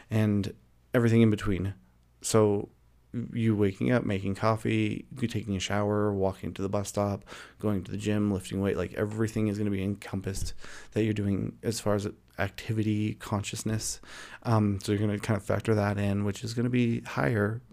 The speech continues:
again, 'cause we're including cardio and weightlifting. And so, n-, of course, the, the number of calories must increase c-, to meet those demands. Again, we're trying to kind of create that perfect environment.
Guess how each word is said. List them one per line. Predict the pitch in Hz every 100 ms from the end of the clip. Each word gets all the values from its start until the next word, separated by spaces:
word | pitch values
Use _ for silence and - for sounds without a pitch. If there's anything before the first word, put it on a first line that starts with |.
| - -
again, | 107 98 98
'cause | 104 107 101
we're | 98 101 101 -
including | 107 95 95
cardio | - 104 104 98
and | 107
weightlifting. | 147 113 110 104 107 110 - - - - -
And | 123 113 104 101
so, | 113 101 98 - -
n-, | 104 76
of | 90 104
course, | - 98 - - -
the, | 110
the | 101 101 - 110
number | 101 98
of | 98
calories | - 92 98 98
must | 98 -
increase | 98 - 98 - -
c-, | - -
to | 104
meet | 101
those | - 98
demands. | 104 110 - - - - - - _ _ _ _ _ _ -
Again, | 113 104
we're | 101
trying | - 101
to | 95
kind | - 98
of | 95
create | - 104 92
that | 90
perfect | - - 101
environment. | 95 98 101 107